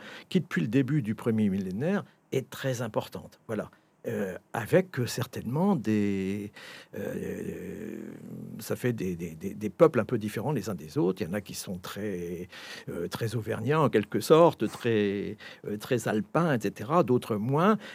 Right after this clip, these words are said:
Et on a surtout des, des échanges avec les Ibères,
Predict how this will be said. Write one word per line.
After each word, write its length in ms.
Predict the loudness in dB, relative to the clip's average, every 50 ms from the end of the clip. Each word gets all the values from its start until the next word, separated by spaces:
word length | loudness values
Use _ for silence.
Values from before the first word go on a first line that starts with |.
| -12 _
Et 140 | -6 -4 -4 -4
on 120 | -6 -2
a 100 | -2 -2
surtout 420 | -2 -2 -4 -6 -4 -2 -2 0 0
des, 540 | 0 0 2 2 4 4 2 2 0 0
des 240 | 0 -2 -4 -2 -2
échanges 520 | -2 0 2 2 2 2 2 0 -2 -2 -6 -14 _ _ _ _
avec 320 | 4 8 8 8 6 6 0
les 240 | -4 -4 -4 -8
Ibères, 500 | -10 -2 2 4 4 6 6 6 6 4